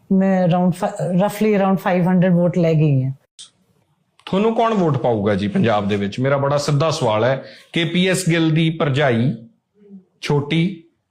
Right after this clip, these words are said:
Speaker 2: ਉਹ ਚੋਣ ਲੜ ਰਹੀ ਹੈ ਤੇ ਸ਼ਰੇਆਮ ਇਹ ਗੱਲ ਕਹੀ ਜਾਊਗੀ ਕਿ ਇਹ ਕੇ ਪੀ ਐਸ ਗਿੱਲ ਦੀ ਬੁੱਚੜ ਦੇ ਪਰਿਵਾਰ ਦੀ ਮੈਂਬਰ ਹੈ।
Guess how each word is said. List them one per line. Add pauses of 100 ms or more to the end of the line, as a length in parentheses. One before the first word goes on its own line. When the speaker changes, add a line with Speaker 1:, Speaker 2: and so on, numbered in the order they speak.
(280)
Speaker 2:
ਉਹ
ਚੋਣ
ਲੜ
ਰਹੀ
ਹੈ
ਤੇ (160)
ਸ਼ਰੇਆਮ
ਇਹ
ਗੱਲ
ਕਹੀ
ਜਾਊਗੀ
ਕਿ
ਇਹ
ਕੇ
ਪੀ
ਐਸ
ਗਿੱਲ
ਦੀ
ਬੁੱਚੜ
ਦੇ
ਪਰਿਵਾਰ
ਦੀ
ਮੈਂਬਰ
ਹੈ।